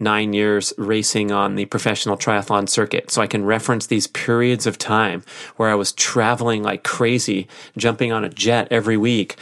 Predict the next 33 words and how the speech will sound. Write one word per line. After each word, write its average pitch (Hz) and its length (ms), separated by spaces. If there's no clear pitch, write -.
flying 110 420
to 110 300
Israel 120 460
or 98 140
New 107 220
Zealand 113 560
or 101 220
England. 113 560
One - 120
time 131 220
I 120 100
went, 117 320
uh, - 260
from 120 360
Los 110 280
Angeles 131 540
to - 220
Israel, 127 460
back 123 300
to 139 80
Los 120 240
Angeles, 113 460
back 113 320
to 123 100
New 113 140
Zealand 110 400
the 101 40
following 110 420
week 113 200
for - 180
a 104 80
different 113 300
race. 107 340